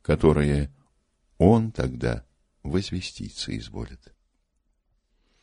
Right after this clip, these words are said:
Надлежит притом быть в полном трезвении и души.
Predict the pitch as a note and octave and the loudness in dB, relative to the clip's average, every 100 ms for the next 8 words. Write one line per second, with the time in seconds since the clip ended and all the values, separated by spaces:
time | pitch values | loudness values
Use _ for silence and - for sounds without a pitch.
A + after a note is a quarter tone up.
0 | _ _ _ E2+ F2 G2+ G#2+ A2+ C3 D3 | _ _ _ 2 4 6 4 2 0 -2
1 | - - _ _ _ - D2+ - E2 D#2 | -8 -20 _ _ _ -2 0 2 2 2
2 | D2 G2 - - - D2+ G2+ G#2 F#2 F#2 | -2 -4 -6 -18 -6 2 2 2 -2 -4
3 | _ _ _ _ _ _ _ C#2 C#2+ C2+ | _ _ _ _ _ _ _ -6 -6 -6
4 | B1 C#2+ F#2 G2+ F#2 F2+ - - D2+ - | -4 -2 0 -2 -4 -6 -8 -8 -8 -8
5 | E2 - - G2+ | -10 -10 -10 -10